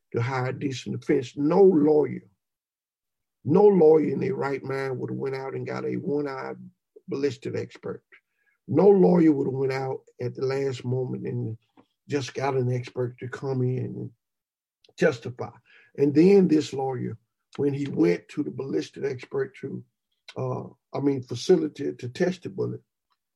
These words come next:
he stated that he couldn't see the bullet. All he could see was his finger. So he told the lawyer that before trial.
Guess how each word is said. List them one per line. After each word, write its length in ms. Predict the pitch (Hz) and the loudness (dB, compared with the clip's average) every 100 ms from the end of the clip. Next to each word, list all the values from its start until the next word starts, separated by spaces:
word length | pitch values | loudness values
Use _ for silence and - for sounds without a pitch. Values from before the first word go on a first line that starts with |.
| - | -4
he 160 | 151 | -4
stated 540 | 127 - 143 147 135 135 _ _ _ _ - | -4 -4 0 0 -2 -10 _ _ _ _ -10
that 160 | 120 | -6
he 120 | 135 135 | -4 -4
couldn't 340 | - 151 139 | 0 0 0
see 240 | - 139 | -6 -10
the 100 | 131 | -8
bullet. 340 | 123 113 110 - _ _ _ | -8 -8 -10 -14 _ _ _
All 240 | - 131 135 | -4 -2 0
he 100 | 151 | -2
could 200 | 120 131 | -4 -8
see 200 | - 143 | -8 -8
was 220 | 139 120 | -8 -8
his 160 | 123 123 | -8 -12
finger. 420 | - 131 123 - _ _ _ - - _ - | -10 -10 -10 -14 _ _ _ -20 -20 _ -2
So 160 | 165 | 0
he 240 | 156 170 147 | 2 0 -2
told 480 | - 170 175 170 - | -4 0 2 2 2
the 100 | 143 | -2
lawyer 360 | 131 135 127 | -2 -4 -6
that 260 | 135 131 - | -4 -4 -6
before 340 | 120 - - 120 | -8 -6 -6 -6
trial. 440 | 156 151 127 | -6 -6 -10